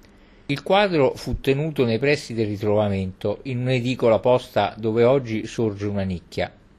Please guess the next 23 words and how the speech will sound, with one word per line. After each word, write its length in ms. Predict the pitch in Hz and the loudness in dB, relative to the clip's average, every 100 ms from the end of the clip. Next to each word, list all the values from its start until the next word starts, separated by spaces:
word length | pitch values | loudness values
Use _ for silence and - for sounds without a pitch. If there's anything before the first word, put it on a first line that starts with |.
| _ - - _ | _ -20 -20 _
e 140 | 156 | -8
poi 420 | - 185 196 196 - | -2 2 4 2 -2
fu 200 | - 113 | -12 -12
portato 540 | - 117 - 139 101 95 | 2 2 4 2 2 0
nella 220 | 98 101 | 0 -2
chiesa 400 | - 135 - 90 | -2 -2 -2 -4
dei 100 | 90 | -4
Santi 340 | 127 117 117 | -2 -4 -4
Pietro 300 | 95 123 104 | -6 -4 -4
e 40 | 92 | -6
Paolo 500 | - 90 92 90 95 | -2 0 0 -2 -4
di 100 | 98 | -4
Pentedattilo 920 | 98 95 98 92 85 - - 95 123 _ _ - - _ - | -6 -4 -4 -2 -4 -8 -8 -6 -6 _ _ -20 -20 _ -6
durante 480 | 131 156 131 - | 0 2 2 -2
i 20 | 135 | 0
lavori 380 | 151 120 117 | 2 2 0
di 80 | 110 | 0
costruzione 640 | 101 117 - 113 - 107 98 | -2 -4 -4 -8 -6 -4 -2
del 160 | 92 | -4
santuario. 800 | - 95 92 - 90 78 80 82 - _ _ _ _ _ _ _ - | -4 -6 -6 -2 -2 -2 -6 -10 -14 _ _ _ _ _ _ _ -2
Così 440 | 190 180 104 - | 0 0 -4 -6
nel 160 | - 120 | -4 -4
milleseicentottanta 1400 | 160 190 117 - 98 175 147 185 - 160 110 92 - | -2 0 -2 -2 -2 -2 -2 -6 -2 0 0 -2 -6